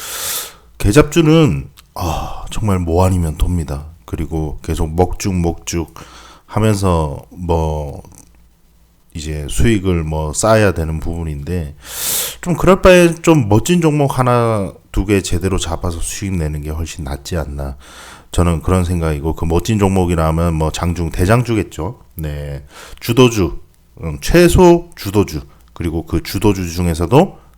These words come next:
대장주. 항상, 어, 그런 종목을 기다린다. 그런 종목이 뭐 아침에 일찍 나올 수, 나올 수도 있고, 일찍 나오기 시작해서 뭐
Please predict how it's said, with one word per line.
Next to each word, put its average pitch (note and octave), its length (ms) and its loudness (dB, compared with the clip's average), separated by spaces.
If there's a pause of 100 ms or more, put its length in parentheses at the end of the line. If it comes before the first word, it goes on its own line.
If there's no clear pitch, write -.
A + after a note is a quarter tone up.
(120)
대장주. D2 480 -6 (100)
항상, A2 360 0 (680)
어, E2+ 280 4
그런 A#2+ 240 6
종목을 G#2+ 600 2
기다린다. D#2+ 720 -2
그런 B2 540 6
종목이 A2+ 760 2
뭐 E2+ 320 2
아침에 F#2+ 540 2 (480)
일찍 C#3 280 4
나올 G#2+ 280 8
수, - 140 -2 (400)
나올 G2 300 4
수도 C#3 260 0
있고, F#2+ 300 -2
일찍 G#2+ 220 -2
나오기 E2+ 360 2
시작해서 G2 800 0
뭐 E2+ 320 -2